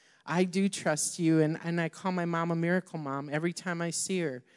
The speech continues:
You know, she was just at Mackenzie's birthday and graduation party, and I'm like, "Mom, <laughs> according to those reports, you weren't supposed to be here.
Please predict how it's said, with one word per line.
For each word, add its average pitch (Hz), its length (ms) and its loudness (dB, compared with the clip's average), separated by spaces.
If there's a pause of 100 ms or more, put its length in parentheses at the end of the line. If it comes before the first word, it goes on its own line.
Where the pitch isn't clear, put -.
(240)
You 156 80 -6
know, 160 140 0
she 160 200 -4
was 156 240 -2
just - 280 -6
at 165 160 0
Mackenzie's 175 560 0
birthday 185 380 0
and 180 80 -2
graduation 180 600 0
party, 151 380 -4
and 151 160 -4 (360)
I'm 175 140 -2
like, 185 180 0
"Mom, 180 480 -2 (200)
<laughs> - 760 -18
according 226 420 2
to 220 60 6
those 202 220 2
reports, 214 420 0
you 202 120 2
weren't 202 220 2
supposed - 340 -2
to 175 60 -4
be 175 200 -2
here. 143 380 -6